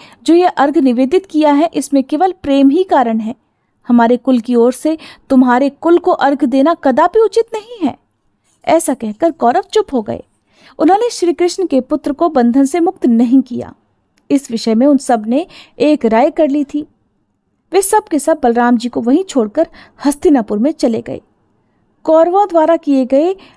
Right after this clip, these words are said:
आक्षेप से बलराम जी को बड़ा क्रोध आया।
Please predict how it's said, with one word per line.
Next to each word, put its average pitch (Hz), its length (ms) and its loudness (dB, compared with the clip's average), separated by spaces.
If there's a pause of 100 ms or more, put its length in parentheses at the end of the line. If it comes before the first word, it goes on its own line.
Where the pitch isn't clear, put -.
(140)
आक्षेप 349 460 -2
से 320 340 -2 (260)
बलराम 262 580 2
जी 262 180 -4
को 311 180 -2
बड़ा 262 300 0 (380)
क्रोध 349 320 2
आया। 220 240 -8